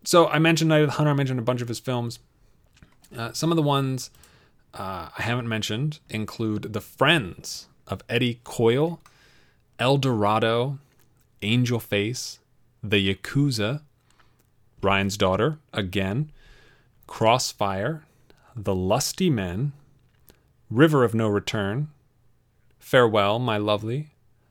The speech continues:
The Last Tycoon, Holiday Affair, What a Way to Go,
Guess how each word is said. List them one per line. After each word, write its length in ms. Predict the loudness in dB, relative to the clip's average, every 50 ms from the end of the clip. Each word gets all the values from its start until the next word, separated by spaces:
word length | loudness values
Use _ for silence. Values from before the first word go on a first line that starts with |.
| _ _ -8
The 80 | -6 -2
Last 380 | 0 0 0 0 -2 -4 -8 -8
Tycoon, 720 | -8 -8 -8 -8 -6 -6 -4 -4 -4 -4 -4 -6 -8 -10 _ _ _ _ _ _ _ _ -2
Holiday 360 | 2 2 4 4 4 4 2
Affair, 540 | 2 0 0 -2 -2 -2 -2 -2 -4 -6 -10 -14 _ _ _ _ _ _ _ _ _ _ _ -12
What 360 | -10 -8 -4 0 2 4 6
a 60 | 6
Way 160 | 6 6 6 6
to 100 | 6 4
Go, 500 | 4 2 2 2 2 0 -2 -6 -8